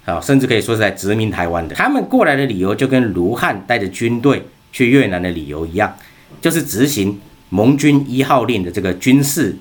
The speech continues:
占领。那么军事占领其实并不等于主权会转移，因为不管是国际法或者是国际惯例哦，只有主权国家之间的协议才能代表主权转移。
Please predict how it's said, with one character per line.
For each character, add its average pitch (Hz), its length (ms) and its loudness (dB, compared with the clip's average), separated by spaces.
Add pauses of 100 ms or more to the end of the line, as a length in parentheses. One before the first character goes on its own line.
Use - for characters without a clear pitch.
(100)
占 104 260 0
领。 76 100 -14 (460)
那 151 100 4
么 190 80 2
军 233 240 4
事 254 140 -2
占 240 200 2
领 101 120 -6
其 110 140 -6
实 120 80 -2
并 135 200 0
不 131 80 4
等 82 200 -4
于 87 60 -4
主 85 240 -8
权 85 200 -6
会 110 100 2
转 78 180 -6
移， - 220 -20 (500)
因 180 60 4
为 220 80 4
不 220 120 -4
管 101 180 2
是 127 100 -2
国 107 260 -2
际 156 220 -2
法 - 340 -4
或 131 100 -2
者 92 80 -2
是 101 80 -6
国 95 240 -4
际 104 160 0
惯 95 240 0
例 87 140 -6
哦， 71 120 -12 (440)
只 185 140 0
有 247 120 6 (100)
主 98 200 -4
权 113 260 -2
国 117 160 2
家 127 160 0
之 123 140 -10
间 117 120 -4
的 107 60 -6
协 - 240 -8
议 - 160 0
才 - 140 -2
能 90 100 -2
代 98 160 0
表 85 160 -10
主 78 220 -14
权 87 180 -10
转 73 160 -8
移。 67 60 -18